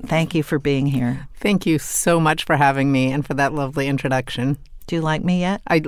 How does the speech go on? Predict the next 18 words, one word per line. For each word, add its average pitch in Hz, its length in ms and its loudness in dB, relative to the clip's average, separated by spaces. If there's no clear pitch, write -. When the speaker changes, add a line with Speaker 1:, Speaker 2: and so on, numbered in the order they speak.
Speaker 2:
love 180 280 2
you. 147 200 2
<laughs> 156 40 4
Speaker 1:
Okay, 180 500 4
I 160 120 4
love 165 200 4
you 339 140 2
too. - 340 0
Speaker 2:
<laughs> - 160 -2
Speaker 1:
And 170 140 0
happy 170 300 0
birthday. 139 680 -2
Speaker 2:
Thank - 340 0
you. 139 220 0
Speaker 1:
Um, 175 460 4
Adrian, 156 720 2
your 214 580 2
story, 143 920 -2